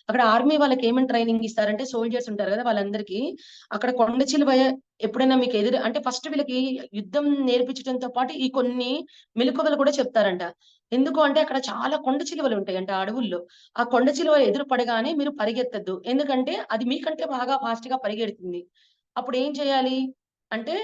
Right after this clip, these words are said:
వాళ్ళు నేల మీద పడుకోవాలి. కొండ చిలువ కనిపించంగానే నేల మీద పడుకోవాలి. పాములు ఏం చేస్తాయి? టక్కన వచ్చి మనకి కాటేస్తాయి. అంటే విషాన్ని మన, మనకి లోపలికి ఇస్తాయి. కానీ కొండ చిలువ చిమ్ముతుందంట. ఉమ్, తన నాలుకతోటి చిమ్మితే అది అక్కడికక్కడే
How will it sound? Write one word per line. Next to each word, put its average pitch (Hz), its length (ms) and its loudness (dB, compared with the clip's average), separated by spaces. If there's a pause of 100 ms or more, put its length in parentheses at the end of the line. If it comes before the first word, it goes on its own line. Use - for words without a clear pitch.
(600)
వాళ్ళు 233 220 0
నేల 285 280 2
మీద 240 220 0
పడుకోవాలి. 190 520 -4 (120)
కొండ 269 220 0
చిలువ 277 240 -2
కనిపించంగానే 226 680 -2 (440)
నేల 254 200 2
మీద 240 180 -2 (100)
పడుకోవాలి. 185 480 8 (300)
పాములు 302 300 0
ఏం 285 120 0
చేస్తాయి? 277 320 -2
టక్కన 262 300 -4
వచ్చి 269 200 -4
మనకి 233 240 -4
కాటేస్తాయి. 208 460 -6
అంటే 254 160 -6
విషాన్ని 294 400 2
మన, 254 140 2 (560)
మనకి 254 240 0
లోపలికి 262 400 0
ఇస్తాయి. 190 360 -2
కానీ 247 240 -2
కొండ 240 220 -4
చిలువ 277 260 -2
చిమ్ముతుందంట. 285 600 -4 (100)
ఉమ్, 202 160 -8 (140)
తన 190 220 -2
నాలుకతోటి 214 560 -2
చిమ్మితే 262 320 -2
అది 294 160 0 (420)
అక్కడికక్కడే 269 520 -2